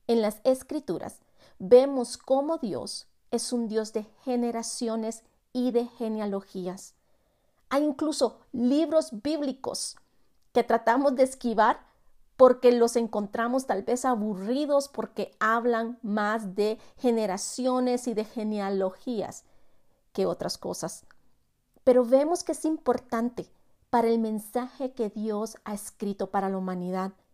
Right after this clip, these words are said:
Vemos incluso en el Nuevo Testamento, en el Evangelio de Mateo, cómo comienza con la genealogía de Jesús, que es tan importante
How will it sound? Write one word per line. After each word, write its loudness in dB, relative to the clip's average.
Vemos 10
incluso -4
en 6
el 2
Nuevo 2
Testamento, -4
en 0
el 2
Evangelio 0
de -2
Mateo, -4
cómo 2
comienza 2
con -4
la -6
genealogía -4
de -4
Jesús, -6
que 4
es -4
tan 2
importante -4